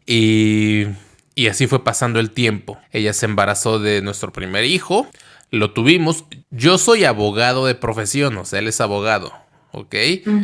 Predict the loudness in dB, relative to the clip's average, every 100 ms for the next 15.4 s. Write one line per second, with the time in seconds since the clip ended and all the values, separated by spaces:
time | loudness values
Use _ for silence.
0 | 0 -2 2 2 2 2 0 -4 -10 -8
1 | -4 0 0 -2 -8 -6 -4 -4 -6 -6
2 | -6 -2 0 0 -2 0 0 -2 -6 -2
3 | -2 -2 -4 -2 -2 -2 -4 -4 -2 -4
4 | -4 -8 -4 0 0 0 -2 -6 -12 _
5 | -10 -2 0 2 0 2 2 2 2 2
6 | 2 2 2 2 0 -2 -2 -4 -4 -4
7 | -4 -4 -4 -4 -2 0 0 -2 -8 -14
8 | -6 0 2 2 0 -4 -2 2 2 2
9 | -2 -4 -6 -6 -8 -8 -12 -12 -10 -2
10 | 0 2 2 0 -2 -6 -8 -4 0 2
11 | 0 -2 -4 0 4 4 2 -6 -8 -10
12 | -8 -8 -10 -12 -6 0 2 0 -2 -4
13 | -4 -4 -2 -2 -4 -8 -8 -6 -8 -8
14 | -10 -8 -8 -10 -10 -10 -8 -10 -10 -8
15 | -8 -8 -12